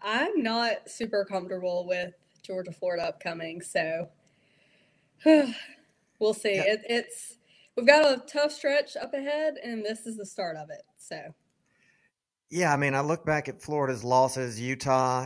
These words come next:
Speaker 2: you know, everybody said they looked so bad. And even though they did look so bad, they were just a couple of plays away from winning that. And then the, the head scratcher game that they really laid an egg in was Kentucky.
Speaker 1: Mm-hmm.
Speaker 2: So that game gives me some comfort other than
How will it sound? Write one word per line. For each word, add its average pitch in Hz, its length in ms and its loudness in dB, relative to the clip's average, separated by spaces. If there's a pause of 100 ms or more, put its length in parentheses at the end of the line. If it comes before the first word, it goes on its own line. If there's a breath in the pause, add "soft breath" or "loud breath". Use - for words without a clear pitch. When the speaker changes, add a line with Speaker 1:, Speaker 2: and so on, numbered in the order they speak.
Speaker 2:
you 123 120 -8
know, 117 160 -4
everybody 135 280 0
said 127 200 -2
they 123 80 2
looked 139 240 -2
so 139 200 0
bad. 131 380 4
And 123 160 -2
even 151 240 -2
though 160 140 2
they 165 160 2
did 165 280 2
look 147 200 -2
so 139 180 0
bad, 123 320 2
they 131 80 2
were 127 100 0
just 120 220 -8
a 117 60 -6
couple 151 340 -4
of 139 80 -4
plays 147 280 0
away 135 280 2
from 117 200 -4
winning 147 260 2
that. 120 400 -2
And 127 160 -4
then 127 160 -2
the, 120 160 -4 (100)
the 120 80 -6
head 151 300 0
scratcher 123 400 0
game 131 440 0 (180)
that 120 140 -4
they 123 120 -4
really 147 260 0
laid 139 220 2
an 123 140 -2
egg 143 260 -2
in 127 340 -2
was 127 220 -6
Kentucky. 120 580 -2 (680)
Speaker 1:
Mm-hmm. 233 300 2
Speaker 2:
So 131 260 2 (260)
that 180 320 4 (140)
game 147 540 0 (160)
gives 135 300 -2
me 127 260 -2 (120)
some 190 440 0
comfort 139 540 -2 (200)
other 147 300 2
than 139 560 0